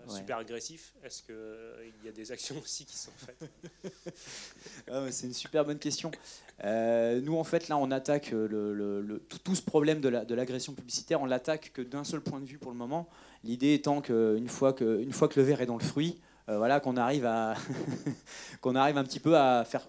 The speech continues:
Speaker 1: ch-, chambouler un petit peu tout ça en fait. Mais, euh, oui, en effet, c'est des questions qu'on pourrait tout à fait, euh, voir. Et ça, pour le coup, ça, c'est une association d'entreprises, euh, angevines qui gère ce truc-là, en fait. Et, euh,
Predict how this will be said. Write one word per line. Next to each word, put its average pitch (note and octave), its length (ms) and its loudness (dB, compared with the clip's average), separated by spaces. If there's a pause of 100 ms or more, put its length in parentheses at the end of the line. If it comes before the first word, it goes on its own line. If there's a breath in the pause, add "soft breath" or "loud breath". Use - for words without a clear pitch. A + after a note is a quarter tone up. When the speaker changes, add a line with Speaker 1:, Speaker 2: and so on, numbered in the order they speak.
(120)
Speaker 1:
ch-, - 260 -14 (140)
chambouler D3+ 360 -6
un D3+ 80 -4
petit C#3+ 140 -10
peu D3 100 -2
tout C3+ 140 -6
ça - 140 -4
en A#2 40 -6
fait. - 240 -14 (600 loud breath)
Mais, B2+ 220 8
euh, B2+ 140 12
oui, E3+ 140 4
en D3+ 100 4
effet, D3 180 4
c'est - 140 0
des A#2+ 80 -2
questions C3 300 -4
qu'on C3+ 120 -4
pourrait A#2 200 -4
tout B2 140 -10
à B2 100 -4
fait, B2+ 200 -6
euh, A2 100 -4
voir. G#2 340 -8
Et A#2+ 100 -2
ça, D#3+ 240 6
pour C#3+ 140 4
le C3 120 0
coup, F3 200 -6
ça, D3+ 160 -4
c'est - 140 -4
une B2 80 -2
association D3+ 540 -4
d'entreprises, C3+ 600 -8
euh, B2 120 0
angevines B2 340 -6
qui - 180 -12
gère A2+ 160 -6
ce B2+ 100 -6
truc-là, - 280 -10
en A#2+ 60 -8
fait. A#2 240 -12
Et, G2+ 120 -6
euh, G2 120 -8